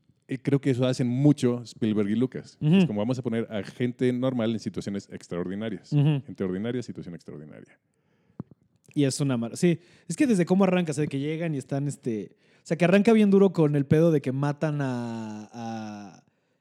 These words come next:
Speaker 2: al que va a levantar la, ya sabes que
Speaker 1: Ah, claro,
Speaker 2: al que va a
Speaker 1: al, al que
Speaker 2: levantar
Speaker 1: le
Speaker 2: la,
Speaker 1: abre la
Speaker 2: la,
Speaker 1: reja al
Speaker 2: la reja al
Speaker 1: velociraptor.
Speaker 2: primer velociraptor. Que es algo, que es algo que me da mucha risa. Yo creo que, sobre todo por el póster, cuando piensas en Jurassic Park, la mayoría de la gente piensa en el T-Rex.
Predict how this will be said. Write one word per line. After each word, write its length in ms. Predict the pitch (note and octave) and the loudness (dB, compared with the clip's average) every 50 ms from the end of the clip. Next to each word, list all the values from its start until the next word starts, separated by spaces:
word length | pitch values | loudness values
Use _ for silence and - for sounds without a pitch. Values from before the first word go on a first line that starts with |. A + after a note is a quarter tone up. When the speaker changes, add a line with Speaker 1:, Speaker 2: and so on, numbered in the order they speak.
| _ _ _ | _ _ _
Speaker 2:
al 140 | - C#3 D3+ C#3 | -4 -4 0 2
que 80 | D#3+ | 2
va 80 | D3+ D#3 | 2 4
a 20 | |
levantar 420 | E3+ F3 D#3+ C#3+ C3+ - D3+ D3+ D#3 | 2 2 0 -2 -2 -2 0 0 0
la, 120 | D#3 D#3 | 0 0
ya 60 | C#3+ C#3+ | -2 -2
sabes 160 | D#3 D#3 - | -2 -4 -4
que 100 | - C#3 | -2 0
Speaker 1:
Ah, 140 | A#2 B2 - | 0 0 0
claro, 260 | - A2+ A2+ G#2 F#2+ | 0 0 0 0 0
Speaker 2:
al 60 | E2+ | 0
que 60 | - | 0
va 40 | D3+ | 0
a 0 | |
Speaker 1:
al, 80 | D#3+ E3 D#3+ | 2 0 0
al 80 | D3 | 0
que 40 | - G#2 | 2 2
Speaker 2:
levantar 40 | |
Speaker 1:
le 80 | G#2 G#2+ | 4 4
Speaker 2:
la, 60 | G#2+ A2 | 4 4
Speaker 1:
abre 120 | A#2 A2+ | 4 4
la 80 | G#2+ G#2 | 4 2
Speaker 2:
la, 20 | G2+ | 2
Speaker 1:
reja 280 | F2 G#2+ G#2+ G#2 - | 4 2 2 2 2
al 60 | A2+ G2+ | 2 2
Speaker 2:
la 80 | - | 2
reja 60 | F#3 | 2
al 40 | - - D#3 G2 - - D3 C#3 | 2 2 0 0 0 0 0 0
Speaker 1:
velociraptor. 60 | - | -2
Speaker 2:
primer 220 | D3+ C#3+ D3 D3+ D3+ | -2 0 0 0 0
velociraptor. 640 | D#3 D3 C3+ - B2+ B2+ C#3 C#3 C#3 - C#3+ C#3+ - _ _ - - - | 0 0 -2 -4 -6 -6 -6 -6 -6 -6 -8 -8 -10 _ _ -20 -20 -6
Que 80 | - B3 | -2 0
es 60 | D4+ | 2
algo, 140 | D#4 A#3+ A3 G3 E3 F3 - - E3+ | 2 0 0 -4 -6 -8 -10 -8 -4
que 100 | - G3+ | -2 2
es 60 | F#3 | 4
algo 120 | C4+ C#4 | 4 4
que 80 | G3+ G3 | 4 4
me 60 | F#3 | 4
da 60 | F#3 | 2
mucha 160 | G3+ G3+ - | 2 0 0
risa. 200 | E3 E3 F3 D3+ | -2 -2 0 2
Yo 100 | D#3+ F3+ | 2 4
creo 100 | G3 A#3+ | 4 4
que, 120 | A3 G3+ - - - _ | 4 2 0 -4 -10 _
sobre 160 | _ - F3 E3+ | _ 0 2 4
todo 140 | A3+ C4 | 6 6
por 120 | G3+ F3 E3 | 6 6 6
el 60 | D3+ | 6
póster, 400 | C3 - E3+ E3 - E3+ F3 G#3 - _ _ _ _ _ _ _ _ _ | 6 6 4 4 4 0 -2 -2 -6 _ _ _ _ _ _ _ _ _
cuando 280 | - F#3 F#3 F#3 F3 - | -2 0 2 2 2 4
piensas 260 | G#3+ A#3 A#3 C4 A#3 | 2 2 2 2 2
en 80 | G3+ | 4
Jurassic 300 | F3+ E3+ F3 F3 F#3+ F#3 | 4 4 4 4 2 0
Park, 200 | D3 E3+ E3 E3 E3+ | -2 -2 -2 0 0
la 120 | F3+ D#3+ D#3 | 0 0 0
mayoría 360 | D#3 D3+ D3 D3 D3+ D#3 F3+ | 0 0 0 2 2 4 4
de 40 | G3+ | 4
la 100 | F3+ D3 | 2 2
gente 220 | C#3+ E3+ D#3+ F3+ | 0 -2 -2 -2
piensa 420 | D#3 - E3+ E3+ E3 - G3 E3 D#3 | -2 0 -2 -2 -2 -2 -2 -2 -2
en 100 | F3+ E3+ | -2 -4
el 80 | C#3+ | -4
T-Rex. 460 | - - D3 C#3+ C3+ B2 - - - | -4 -4 -4 -4 -4 -6 -8 -12 -18